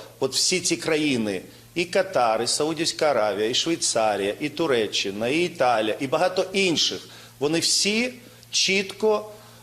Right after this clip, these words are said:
говорять про те, що, будь ласка, в будь-який час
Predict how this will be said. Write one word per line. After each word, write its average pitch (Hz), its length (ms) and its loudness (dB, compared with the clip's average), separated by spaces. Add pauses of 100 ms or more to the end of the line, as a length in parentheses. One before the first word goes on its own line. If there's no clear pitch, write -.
говорять 160 540 2
про 156 100 0
те, 117 220 0
що, - 200 -4
будь 135 180 -4
ласка, - 380 0 (360)
в 104 40 -16
будь-який 196 480 0
час 117 480 0